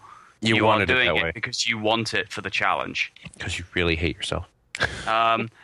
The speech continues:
Speaker 2: now, I mean, it is possible to get, um, i-, there are upgrades you can get for your troops, and one of the, uh, more important ones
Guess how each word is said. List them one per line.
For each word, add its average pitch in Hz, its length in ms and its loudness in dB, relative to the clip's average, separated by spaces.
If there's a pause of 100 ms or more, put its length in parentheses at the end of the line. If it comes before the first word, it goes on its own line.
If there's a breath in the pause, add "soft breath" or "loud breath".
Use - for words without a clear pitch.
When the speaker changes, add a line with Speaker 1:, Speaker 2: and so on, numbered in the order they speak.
Speaker 2:
now, 151 180 2
I 165 60 4
mean, 170 260 0
it 156 120 -2
is 185 180 -2
possible 185 440 -4
to 160 100 -6
get, 143 260 2 (280)
um, 120 520 0 (200)
i-, 123 320 -4 (200)
there 131 200 4
are 120 280 4
upgrades 117 500 -2
you - 60 -6
can 113 100 -8
get 104 200 0
for - 80 -10
your 101 60 -6
troops, 110 540 -2
and 107 120 -4
one 117 160 0
of 107 140 -8
the, 104 200 -2 (200)
uh, 110 180 2
more 107 220 2
important 110 440 0
ones 95 420 0